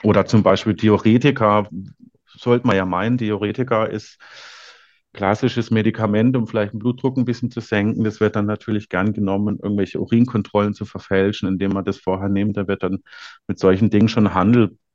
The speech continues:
getrieben, ja. Also das gibt's natürlich einfach klassische Medikamente, aber das lernt man natürlich auch mit der Zeit und, ähm, genau. Aber ansonsten wollen wir die Eigenständigkeit und die Eigenverantwortung auch fördern.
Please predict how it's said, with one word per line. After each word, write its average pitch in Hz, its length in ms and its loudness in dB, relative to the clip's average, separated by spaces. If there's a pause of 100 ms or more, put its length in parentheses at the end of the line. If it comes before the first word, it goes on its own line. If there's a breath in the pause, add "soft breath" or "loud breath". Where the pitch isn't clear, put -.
getrieben, 95 540 -6
ja. 90 260 2
Also 92 220 -4
das 95 200 -14 (600)
gibt's - 220 -2
natürlich 98 340 0
einfach 90 300 -2
klassische 95 760 -2 (560 loud breath)
Medikamente, 92 800 0
aber 85 200 -2
das 90 180 -6
lernt 90 260 -2
man 98 120 -6
natürlich 90 360 -6
auch 87 140 -2
mit 90 160 -4
der 90 100 -6
Zeit 82 460 -6
und, 85 500 -8
ähm, 80 460 -8 (760)
genau. 85 300 -8
Aber - 160 -10
ansonsten 92 640 -2 (240)
wollen 101 280 4
wir 120 100 4
die 107 140 0
Eigenständigkeit 95 920 -2
und 87 120 -4
die 87 80 0
Eigenverantwortung 87 920 -2
auch - 140 -10
fördern. 80 500 -6